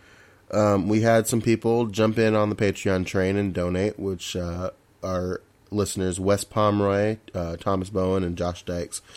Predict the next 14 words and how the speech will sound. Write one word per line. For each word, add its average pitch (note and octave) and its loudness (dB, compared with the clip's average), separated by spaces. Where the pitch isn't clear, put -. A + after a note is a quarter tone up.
um, F2+ 4
all G2+ 2
jumped F#2 2
in F#2 2
and E2+ -2
donated F2 -2
some, E2+ -2
some F2+ -2
dollar F2 0
bills F2 -2
to E2+ -2
the - -10
Patreon. B2+ 0
Um, F#2+ 2